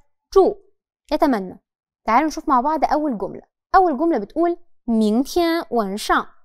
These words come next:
我们在门口كذا كذا怎么样؟ بالتالي هم المفروض هيعملوا حاجة مع بعض، لأن عندي كلمة 怎么样 للاقتراح. 明天晚上 بكرة بالليل، 我们在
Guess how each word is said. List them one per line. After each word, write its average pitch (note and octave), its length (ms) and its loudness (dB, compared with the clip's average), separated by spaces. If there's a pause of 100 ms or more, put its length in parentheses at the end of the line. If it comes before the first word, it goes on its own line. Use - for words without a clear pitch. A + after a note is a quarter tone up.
(120)
我 A3 160 2
们 A3+ 220 2
在 G3+ 300 2
门 F#3+ 320 -4
口 - 600 -4 (180)
كذا G#3+ 260 0
كذا C#4 320 -2 (240)
怎 G3+ 140 -2
么 G#3 140 -6
样؟ C#4+ 280 -4 (560)
بالتالي G#4+ 440 2 (280)
هم G#4 140 4
المفروض F4 300 0
هيعملوا D4+ 360 0
حاجة C#4 300 -4
مع G3 180 -4
بعض، F3+ 340 -8 (140)
لأن G3 180 -4
عندي B3+ 300 -2
كلمة D4+ 320 0
怎 G#3 160 -2
么 G#3 120 -6
样 B3 280 -4
للاقتراح. - 800 -4 (400)
明 A#3+ 260 4
天 F#4 300 -2
晚 G#3 180 -4
上 D4 300 -4 (180)
بكرة E4+ 260 0
بالليل، G#3+ 480 -2
我 G#3+ 140 0
们 A#3 220 0
在 F4 300 0